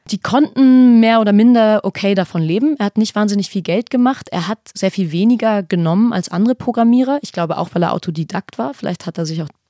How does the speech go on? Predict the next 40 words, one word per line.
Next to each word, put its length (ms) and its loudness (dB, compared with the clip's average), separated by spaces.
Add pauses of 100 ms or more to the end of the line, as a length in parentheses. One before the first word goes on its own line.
(240)
deshalb 240 -14
nicht 120 -16
getraut, 460 -2
mehr 140 2
zu 100 0
nehmen. 140 6
Ich 80 -2
weiß 160 0
nicht, 160 2
vielleicht 260 -4
wollte 220 0
er 60 -4
auch 80 -8
einfach 280 -6
mehr 380 0
Aufträge 480 -4
haben. 340 -4
Er 80 -6
hat 140 -8
auch 80 -8
viel 180 -4
von 160 -6
Freunden 380 0
und 140 -2
Bekannten 380 -6
angenommen. 520 2 (1300)
Und 140 0
er 80 2
hat 100 -2
sich 120 -4
so 80 0
nach 260 4
und 100 4
nach 180 0
immer 220 4
mehr 240 2
aufgeschafft 800 -6
und 160 -4
fing 200 2
dann 200 2